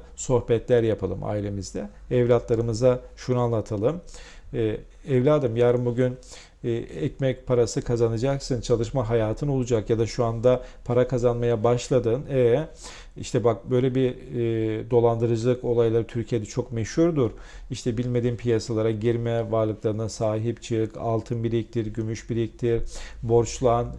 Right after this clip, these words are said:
En kötü ihtimal bir ev alalım, borçlandıralım, orada borcunu ödersin." falan. Böyle, e, i-, evlatlarımıza telkinde bulunmamız lazım. Yoksa, e, on beş, on sekiz yaşındaki evlatlarımız gelecek, bize akıl verecek.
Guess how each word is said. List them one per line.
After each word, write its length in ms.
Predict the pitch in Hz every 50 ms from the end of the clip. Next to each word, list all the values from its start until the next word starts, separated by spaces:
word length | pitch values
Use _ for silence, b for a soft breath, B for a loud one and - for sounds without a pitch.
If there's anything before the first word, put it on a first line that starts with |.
| - - -
En 160 | 135 139 120
kötü 240 | - 139 123 - 127
ihtimal 440 | 117 117 - 120 123 123 120 113
bir 100 | 123 123
ev 180 | 120 127 127 120
alalım, 460 | 127 120 113 110 107 117 117 131 131 -
borçlandıralım, 840 | 143 120 117 120 110 - - 123 117 113 110 117 110 113 113 120 113
orada 320 | 110 110 107 107 120 110 113
borcunu 340 | 113 113 107 - 127 117
ödersin." 520 | 117 113 107 117 120 117 113 - - 120 107
falan. 400 | - - 123 113 110 107 113 - - B B B B B B B B B B
Böyle, 440 | - 143 180 180 156 131 135 156 185 196 -
e, 360 | 120 123 120 120 117 117 117
i-, 540 | 120 - 139 139 139 - 156 147 - - 160
evlatlarımıza 680 | 147 131 127 135 135 131 - 135 131 135 139 156 151
telkinde 480 | 151 - 131 127 123 - 143 135 139 131
bulunmamız 640 | 131 131 127 127 127 127 123 123 131 131 120 - -
lazım. 500 | 117 107 101 98 95 - 143 151 160 156 - B B B B B B
Yoksa, 580 | 139 147 147 147 - - 139 127 131 147 151
e, 520 | - - 123 120 123 120 120 120 120 120 -
on 300 | - 139 139 143 143 135
beş, 160 | 131 123 -
on 140 | 147 143 139
sekiz 280 | 135 - 135 127 123
yaşındaki 440 | 123 117 - 127 123 117 113 117 123
evlatlarımız 640 | 117 117 117 123 117 - - 123 113 113 113 104 101
gelecek, 520 | 107 135 127 120 107 104 110 104 101 - -
bize 280 | 127 107 104 127 143
akıl 380 | - - 135 - - 170 175 180
verecek. 520 | 196 185 147 120 107 110 110 101 110 123